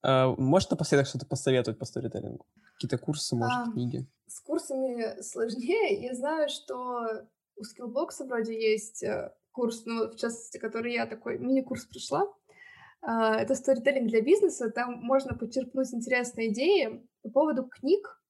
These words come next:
Speaker 2: блин, читайте художественную литературу. Вот тот же самый «Властелин колец».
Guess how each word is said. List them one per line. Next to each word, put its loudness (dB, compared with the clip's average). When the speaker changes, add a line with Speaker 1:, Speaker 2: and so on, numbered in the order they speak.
Speaker 2:
блин, 2
читайте 2
художественную 2
литературу. 0
Вот -2
тот 4
же -2
самый 2
«Властелин 2
колец». -2